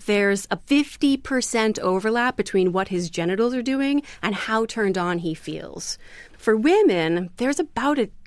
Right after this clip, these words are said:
ten percent overlap between what her genitals are doing and how aroused she feels.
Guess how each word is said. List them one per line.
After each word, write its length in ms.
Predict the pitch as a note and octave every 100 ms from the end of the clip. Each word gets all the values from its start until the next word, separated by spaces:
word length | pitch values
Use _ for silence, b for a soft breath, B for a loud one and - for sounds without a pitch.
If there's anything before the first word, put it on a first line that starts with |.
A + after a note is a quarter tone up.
| -
ten 460 | - - C4+ C#4+ C#4
percent 500 | - D#3+ D#3+ C#3+ -
overlap 460 | D#3 C#3+ D3 C#3
between 400 | - - E3+ E3
what 140 | D#3+ E3+
her 100 | E3
genitals 400 | F#3 F3+ F3 E3+
are 60 |
doing 360 | D#3+ D#3 D3+ D3+ B B
and 160 | B F3
how 220 | E3 F3
aroused 440 | D3+ D#3+ D3+ D3+ -
she 200 | - C#3
feels. 540 | - C#3+ C#3 C#3 -